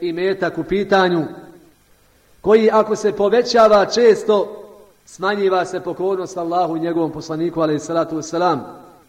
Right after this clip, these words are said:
I zbog toga je dunjaluk prokleten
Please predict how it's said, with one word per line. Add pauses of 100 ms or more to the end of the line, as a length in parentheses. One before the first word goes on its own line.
(580)
I
zbog
toga (200)
je
dunjaluk
prokleten